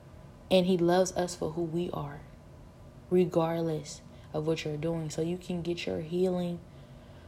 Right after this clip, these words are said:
whether or not you are applying that word to your life. Like, that healing can kickstart your belief and your faith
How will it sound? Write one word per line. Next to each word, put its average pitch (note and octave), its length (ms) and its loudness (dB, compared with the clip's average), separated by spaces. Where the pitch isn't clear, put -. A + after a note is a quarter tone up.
whether F#3 320 6
or E3+ 200 0
not E3+ 440 -6
you F3+ 220 0
are D#3 380 -4
applying E3+ 500 -4
that D#3+ 200 -4
word D#3+ 420 -2
to - 120 -6
your D3+ 120 -4
life. D3+ 380 -8
Like, D#3 160 -8
that F3+ 180 2
healing F3+ 580 4
can D3 200 -4
kickstart F#3 800 -4
your F3+ 180 4
belief E3+ 520 2
and D#3 100 -6
your D#3+ 180 -4
faith E3+ 420 -2